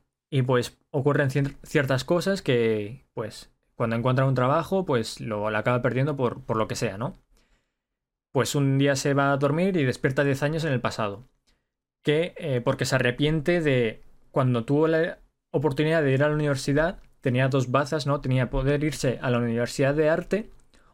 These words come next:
o irse a una universidad de economía. Él escogió de la economía porque dice, "Vale, pues de esta forma encuentro trabajo de una forma más sencilla, lo que sea, ¿no? Tengo más salida laboral".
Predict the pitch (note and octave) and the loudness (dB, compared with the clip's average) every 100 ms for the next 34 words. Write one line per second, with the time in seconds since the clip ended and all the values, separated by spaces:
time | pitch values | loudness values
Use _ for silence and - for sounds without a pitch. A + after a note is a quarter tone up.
0 | _ D#3 E3+ - F3 C#3+ - D3+ D3+ D3 | _ 0 0 0 -4 -2 0 0 0 2
1 | C#3 C3+ D3 D#3+ C#3 A#2 A2+ A2 G#2+ B2+ | 0 0 0 0 2 0 0 -2 -2 -4
2 | - C3+ C#3+ C#3+ C#3 C#3+ C#3+ D#3+ E3 - | -2 0 2 2 2 0 0 -2 -2 -2
3 | A#2+ G#2+ A2 G#2 G#2 A2+ - A2+ - C3 | -2 -4 -4 -6 -4 -8 -6 -6 -4 -2
4 | C3 C3 C3 B2+ A#2+ B2+ B2 B2+ B2+ B2 | 0 2 0 0 0 0 0 0 -2 -2
5 | A#2+ B2+ B2 A#2 - A#2 - D#3 D3+ A#2+ | -4 -2 -2 -4 -6 -8 -2 0 0 -2
6 | G#2 A2+ G#2 C3 C3 A#2+ B2+ B2+ - C3 | -4 -4 -4 -4 -4 -2 0 0 0 0
7 | C3 A#2+ A2 A2 G#2+ | 2 0 -2 -2 -2